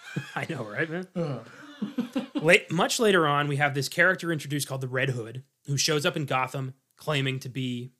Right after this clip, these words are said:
Speaker 2: the new guy in town who's gonna clean up the town. And the way he cleans up the town is he fucking kills every criminal he finds.
Speaker 1: Yeah.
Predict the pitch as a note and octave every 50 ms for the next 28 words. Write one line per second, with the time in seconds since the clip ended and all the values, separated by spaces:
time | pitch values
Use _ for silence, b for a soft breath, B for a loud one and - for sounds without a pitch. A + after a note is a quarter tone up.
0 | _ _ _ _ - C#3+ C3+ C3 B2 A#2+ A#2 A2 A2 A2 G#2+ - B2 A#2+ A#2 A2+
1 | A#2 G#2 A#2+ A2 A2 - - B2+ A2+ A2 G#2+ - - - - F3+ E3+ C#3+ B2 B2+
2 | B2 B2+ B2+ B2+ B2+ B2 A#2+ C#3 - D#3 D#3+ C#3+ D3 C#3+ - C3 - G3 G3+ F3
3 | D3 - C#3+ - - D#3 C3 - C3+ - - - G3 D#3+ D3+ C#3+ C3+ - - b
4 | b b b b G#3+ F#3+ F3+ E3+ - - E3 D3 C#3 C3 B2 C3 A#2 - C3+ B2+
5 | A2+ A2 - - - _ _ _ - D#3 D3+ B2+